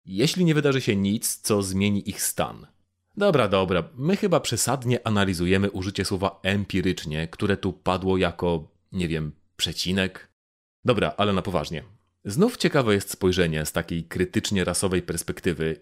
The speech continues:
jak w tych dwóch wypowiedziach działa pojęcie rasizmu i z jaką zaciekłością broniona jest perspektywa, że tego rasizmu już nie ma.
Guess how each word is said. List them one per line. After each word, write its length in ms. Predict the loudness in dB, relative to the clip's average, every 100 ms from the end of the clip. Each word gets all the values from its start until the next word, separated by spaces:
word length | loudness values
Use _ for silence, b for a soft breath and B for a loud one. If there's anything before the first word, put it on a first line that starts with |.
| -8
jak 380 | -4 -2 -4
w 80 | -8
tych 280 | 0 0 0
dwóch 280 | 0 0 0
wypowiedziach 680 | -2 -2 0 0 2 0 -2
działa 220 | -2 -2
pojęcie 440 | 0 0 0 -2
rasizmu 540 | -2 -2 -4 -4 -4 -6 _ -10
i 100 | -6
z 100 | 0
jaką 300 | 0 0 0
zaciekłością 680 | 0 -2 2 2 2 -2
broniona 380 | 0 0 2 0
jest 180 | -2 -4
perspektywa, 640 | -4 -2 -4 -2 0 0
że 220 | 0 0 -2
tego 400 | -2 -2 0 -2
rasizmu 540 | -2 0 0 2 0
już 340 | 0 0 -2
nie 240 | -2 0 0
ma. 300 | -4 -12